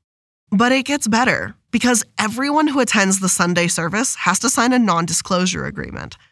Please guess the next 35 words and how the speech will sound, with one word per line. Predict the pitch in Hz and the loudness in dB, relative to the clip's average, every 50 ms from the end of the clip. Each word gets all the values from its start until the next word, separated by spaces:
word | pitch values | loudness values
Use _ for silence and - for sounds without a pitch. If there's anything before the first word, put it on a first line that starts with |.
| _ _ | _ _
despite | - 214 - 233 214 220 - | -4 -2 0 2 0 0 -2
plenty | - - 254 220 208 214 254 277 - - 247 220 190 - | -6 -6 -2 0 2 2 2 2 2 0 -2 -2 0 0
in | 190 190 | 0 2
the | 180 180 | 2 2
audience, | - 147 190 190 151 120 101 117 - 170 | 2 2 2 0 0 -2 -4 -4 -2 -2
and | 180 190 | 0 0
yes, | 180 170 - - - | 0 0 0 0 -2
I | 143 165 | -2 0
say | 175 - 196 190 - - - | 0 0 0 0 0 0 0
audience | 170 170 175 180 190 220 233 - | 0 2 2 2 2 0 0 0
instead | 254 262 - - 208 190 | 0 -2 -2 -2 -4 -4
of | 202 - | -4 -2
congregation, | - 180 160 160 - 226 240 208 - - - - - 151 208 - - - - - | 0 0 0 0 -2 -4 -6 -4 -4 -4 -6 -6 -8 -10 -10 -12 -16 -20 -16 -6
plenty | - 262 302 349 381 | -2 -2 0 0 0
of | 392 - | 0 0
them | - 262 277 | 0 0 2
sharing | - - 240 247 247 247 202 | 2 2 2 4 4 4 4
videos | 226 226 240 226 220 208 208 | 4 2 4 4 2 2 2
of | 196 | 0
the | 196 | -2
concerts | 190 - 202 170 180 185 - 175 165 - | 0 0 0 0 0 -2 -4 -6 -6 -4
on | 170 160 151 | -6 -6 -4
Instagram. | 151 156 156 - - 147 - - - 175 202 - _ _ _ _ _ _ _ _ _ _ _ _ _ _ - | -6 -6 -8 -6 -6 -8 -8 -8 -10 -12 -12 -14 _ _ _ _ _ _ _ _ _ _ _ _ _ _ 0
Maybe | 208 185 175 185 226 247 | 2 4 4 4 4 4
you | 247 | 4
like | 240 269 262 - | 4 2 0 0
Kanye's | - 247 202 190 190 175 175 165 - | 0 2 2 2 2 0 -2 -2 -2
music. | 175 165 151 - - 117 113 - - _ | -2 -2 -2 -4 -6 -8 -12 -14 -8 _
That's | - 180 185 - - | -2 -2 0 0 0
entirely | - 208 202 190 190 180 190 196 202 208 | 0 0 2 2 2 2 2 2 2 2
subjective | 196 - 196 175 190 185 185 - 208 196 190 - | 0 0 0 0 0 -2 0 0 0 0 0 0
and | - 185 196 208 - - | 0 0 0 0 0 -2
up | 185 - - | -4 -4 -4
to | 202 185 | -4 -2
you. | 190 247 220 107 - - | -2 -2 -2 -4 -6 -10